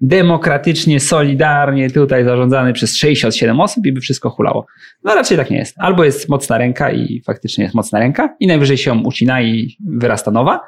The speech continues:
bo tak to w klubach działa. Albo jest właśnie wieczne wikłanie się w takie, a jedna koteria to tak, a inna koteria to inaczej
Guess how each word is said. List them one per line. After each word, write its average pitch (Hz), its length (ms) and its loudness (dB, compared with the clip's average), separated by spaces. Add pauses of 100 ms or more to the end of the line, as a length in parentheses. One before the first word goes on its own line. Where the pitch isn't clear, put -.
(120)
bo 139 120 0
tak 123 140 -2
to 123 100 -2
w - 40 -6
klubach 113 240 0
działa. 196 260 0 (500)
Albo 180 420 4
jest 151 240 4
właśnie 135 360 0
wieczne 131 380 2
wikłanie 117 420 0
się 110 140 -2
w - 60 -6
takie, 107 300 -2
a 139 220 2
jedna 117 300 2
koteria 104 520 -2
to - 120 -4
tak, 170 540 0
a 113 60 0
inna 104 220 0
koteria 101 400 0
to - 100 -4
inaczej 135 580 0